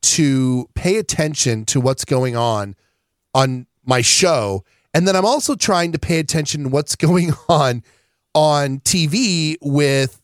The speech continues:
the, the Kelly performance. And they get to the part where, you know, they show the, the, the video with Kelly talking, um,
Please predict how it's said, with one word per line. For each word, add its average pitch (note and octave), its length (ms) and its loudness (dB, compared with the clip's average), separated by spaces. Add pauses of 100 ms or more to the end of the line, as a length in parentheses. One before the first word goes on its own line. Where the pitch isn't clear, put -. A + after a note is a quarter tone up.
(140)
the, B2+ 280 -2
the C3 140 -2
Kelly B3 300 0
performance. A2 600 -2 (440)
And F3 180 2
they F3+ 120 0
get E3+ 260 0
to C4+ 100 -2
the A3 100 -2
part D3 520 0
where, C3+ 580 0
you C3+ 100 -2
know, C3 120 0
they B2+ 140 0
show D#3 400 0
the, B2+ 460 -2
the, A#2+ 300 0
the A#2+ 120 -2
video B2+ 460 2
with A#2+ 180 -4
Kelly B2 340 0
talking, A2 680 -2
um, G#2+ 480 -2